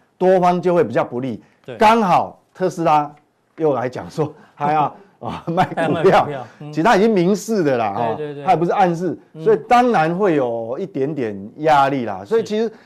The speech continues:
Speaker 1: 其实那基本面哦，我刚才也讲，其实因为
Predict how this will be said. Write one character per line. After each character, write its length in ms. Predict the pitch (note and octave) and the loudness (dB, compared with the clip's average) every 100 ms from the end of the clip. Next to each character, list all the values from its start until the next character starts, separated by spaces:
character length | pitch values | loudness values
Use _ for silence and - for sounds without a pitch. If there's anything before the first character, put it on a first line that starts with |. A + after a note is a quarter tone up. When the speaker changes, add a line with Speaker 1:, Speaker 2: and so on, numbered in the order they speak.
| _ _ | _ _
Speaker 1:
其 200 | G#3+ B3+ | -4 -4
实 200 | - _ _ _ _ | -6 _ _ _ _
那 200 | - C#4 | 0 0
基 260 | C#4 - C#4 | 2 0 2
本 160 | G3+ E3 | 4 4
面 220 | A#3 D#3 | 2 2
哦， 120 | B2+ | 0
我 140 | C3 | 0
刚 140 | C#3+ G3+ | 2 2
才 60 | |
也 40 | E3 | 0
讲， 260 | C#3+ G#2 F2+ | -2 -6 -8
其 160 | E3+ | -4
实 180 | E3 F3 | -2 -2
因 140 | D#3+ G#3 | -2 0
为 200 | F3 | 0